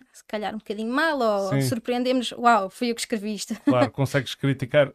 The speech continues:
Speaker 2: ter uma melhor crítica, uma
Speaker 1: Sim,
Speaker 2: crítica mais
Speaker 1: sim,
Speaker 2: clara
Speaker 1: sim,
Speaker 2: sobre
Speaker 1: sim,
Speaker 2: aquilo que tu
Speaker 1: exatamente.
Speaker 2: Tu, eh, própria escreves.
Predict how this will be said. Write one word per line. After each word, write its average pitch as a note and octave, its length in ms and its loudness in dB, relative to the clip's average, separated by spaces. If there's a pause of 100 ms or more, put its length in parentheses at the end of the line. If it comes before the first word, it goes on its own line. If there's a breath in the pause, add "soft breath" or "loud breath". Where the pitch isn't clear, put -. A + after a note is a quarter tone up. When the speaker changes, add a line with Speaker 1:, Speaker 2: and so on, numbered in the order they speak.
Speaker 2:
ter D#3 200 2
uma C#3 380 4
melhor C3+ 320 6
crítica, C3+ 500 -4
uma A2 120 -8
Speaker 1:
Sim, D#4+ 60 4
Speaker 2:
crítica D4+ 240 2
mais C#4+ 180 2
Speaker 1:
sim, C4+ 80 2
Speaker 2:
clara B3 260 0
Speaker 1:
sim, B3 60 -6
Speaker 2:
sobre A3+ 240 -4
Speaker 1:
sim, G#3+ 60 -10
Speaker 2:
aquilo G#3+ 160 -6
que A3 80 -6
tu A#3 80 -10
Speaker 1:
exatamente. G#3 220 -6 (460 soft breath)
Speaker 2:
Tu, A2 400 -10
eh, G2+ 400 -10
própria A2+ 320 -6
escreves. G#2+ 460 -10